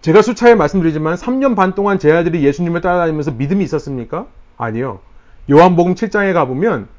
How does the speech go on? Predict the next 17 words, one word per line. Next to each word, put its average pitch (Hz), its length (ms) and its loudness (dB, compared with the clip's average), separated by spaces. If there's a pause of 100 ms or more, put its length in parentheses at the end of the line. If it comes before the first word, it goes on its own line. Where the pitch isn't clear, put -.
(140)
이때는 196 340 2
아직 160 200 2
성령께서 220 720 2
제자들 175 360 2
안에 170 220 2
있지 156 240 -2
않았으므로 143 880 -2 (520)
제자들이 180 800 0
그것이 180 380 2
성령 247 320 0
세례를 214 320 2
받기 147 280 -4
전이므로 135 400 -4
깨닫지 262 420 0
못하더라라는 156 920 0
말씀이 131 360 -4
있어요. 110 320 -10